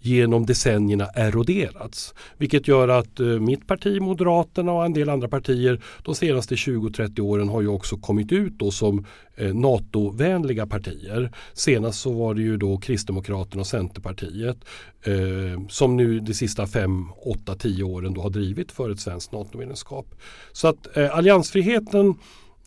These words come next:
har, har kommit att urholkats och har därför också delvis i svensk politik kommit att bli, eh, någon slags, eh, ja, ett, ett ord som har lite olika betydelse med vem som uttalar det.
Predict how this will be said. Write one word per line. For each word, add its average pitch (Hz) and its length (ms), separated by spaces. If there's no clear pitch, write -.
har, 139 640
har 131 220
kommit 113 320
att 98 140
urholkats 185 920
och - 340
har 143 100
därför 135 360
också 135 300
delvis 143 680
i 160 40
svensk 127 300
politik 117 340
kommit 117 280
att 113 120
bli, 113 300
eh, 127 80
någon 127 160
slags, - 540
eh, 123 240
ja, 127 220
ett, 147 140
ett - 180
ord 175 520
som 143 640
har 151 360
lite 135 220
olika 127 260
betydelse 135 540
med 127 120
vem 110 200
som 131 160
uttalar 123 500
det. 104 240